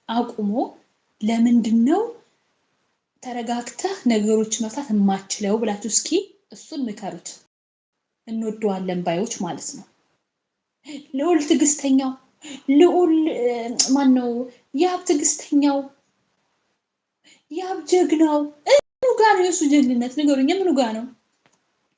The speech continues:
የእሱን ጀግንነት? ምኑ ጋ ነው? እስኪ ንገሩኝ። አሁን በእናንተ ቤት ቤተሰብ ጋር ዘሎ ስለሄደ ጀግና ነው። እ፣ እንደገና ደግሞ እዚህ በጉልበት የሚያደርጋቸው ነገሮች ሁሉ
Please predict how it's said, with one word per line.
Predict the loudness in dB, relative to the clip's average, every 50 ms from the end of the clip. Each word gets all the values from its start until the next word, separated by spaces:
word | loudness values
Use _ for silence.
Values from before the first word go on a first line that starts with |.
| _ -12
የእሱን | -12 -8 -6 -4 -2
ጀግንነት? | 0 0 0 0 0 0 -2 -2 0
ምኑ | 2 2 2 2
ጋ | 0 -2
ነው? | -2 -2 -4
እስኪ | -4 -4 -2 -2
ንገሩኝ። | 0 0 0 -2 -2 -2 -6 -6 -10 -16 _ _ _ _ _ _ _ -6
አሁን | -2 0 2 4
በእናንተ | 4 4 4 4 2 2 2 2 2
ቤት | 2 0 0 0
ቤተሰብ | -2 -2 -2 -2 -4 -2 0
ጋር | 2 2 2
ዘሎ | 2 0 -2 -2 -4 -4
ስለሄደ | -4 -2 -2 0 0 0 0
ጀግና | 0 0 -2 -2 -2 -4 -2
ነው። | -2 -4 -4 -6 -8 -14 -20 -20 -20 -20 _ _ -12 -6
እ፣ | -4 -2 0 0 0 0 -2 -4 -4 -4 -4 -2
እንደገና | -2 0 2 2 2 2 0 0 0 0
ደግሞ | 0 0 -2 -4 -4 -6 -8 -10 -14 -20 _ _ _ _
እዚህ | -14 -12 -12 -10 -8 -8
በጉልበት | -8 -6 -8 -8 -8 -8 -8 -8 -8
የሚያደርጋቸው | -8 -8 -6 -6 -8 -8 -10 -12 -14 -14 -14
ነገሮች | -12 -12 -14 -14 -16
ሁሉ | -16 -14 -16